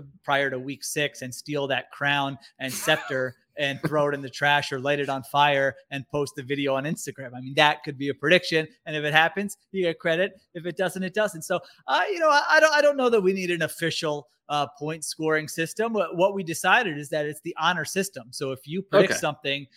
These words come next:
Speaker 1: that's real bobo, you know, Jalen Hurts is gonna run for a touchdown. Oh, I'm gonna get, no, you're not gonna get a point. We're all gonna make fun of you. The audience will make fun of you. And, uh, I say we just let Dennis at the end of this thing, you know,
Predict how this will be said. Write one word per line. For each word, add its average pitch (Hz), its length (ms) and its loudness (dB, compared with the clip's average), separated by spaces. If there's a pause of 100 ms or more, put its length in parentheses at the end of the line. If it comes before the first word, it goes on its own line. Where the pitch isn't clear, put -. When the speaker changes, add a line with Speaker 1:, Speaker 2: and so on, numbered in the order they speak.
(160)
Speaker 1:
that's 147 240 -2
real 160 220 0
bobo, 156 560 4
you 151 100 -4
know, 139 140 -10
Jalen 190 400 -8
Hurts 226 280 -6
is 135 120 -16
gonna 143 160 -12
run 185 240 -4
for 147 100 -4
a 135 80 -6
touchdown. 147 560 -2
Oh, 170 120 -4
I'm 156 100 -6
gonna 160 120 -4
get, 185 140 -4
no, 139 320 0
you're 143 140 -8
not 165 160 0
gonna 175 140 -2
get 160 100 0
a - 20 -8
point. 151 380 -2 (180)
We're 165 240 6
all 175 100 8
gonna 160 160 2
make 151 220 -4
fun 143 220 -2
of 147 40 -4
you. 143 220 -4 (200)
The 151 100 0
audience 165 420 6
will 139 100 -6
make 139 200 -8
fun 139 180 -4
of 139 60 -6
you. 151 120 -2 (360)
And, 302 160 2
uh, 285 200 10
I 262 200 6
say 247 320 0
we 240 120 -6
just 208 240 0
let 170 220 0
Dennis 175 400 0
at 160 140 -2
the 160 120 -2
end 156 120 -4
of 151 80 -8
this 151 220 -4
thing, 147 340 -4
you 147 160 -8
know, 135 220 -6